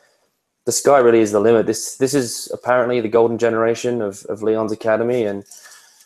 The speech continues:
uh, you know, we mentioned, Jeremy mentioned quite a few of these young players who are coming through, but he seems the pick of the bunch for now, at least.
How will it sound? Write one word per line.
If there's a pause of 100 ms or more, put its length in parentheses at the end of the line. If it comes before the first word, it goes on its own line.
(180)
uh,
you
know,
we
mentioned, (280)
Jeremy
mentioned (380)
quite
a
few
of
these
young
players (100)
who
are
coming
through,
but
he
seems
the
pick
of
the
bunch (160)
for
now,
at
least.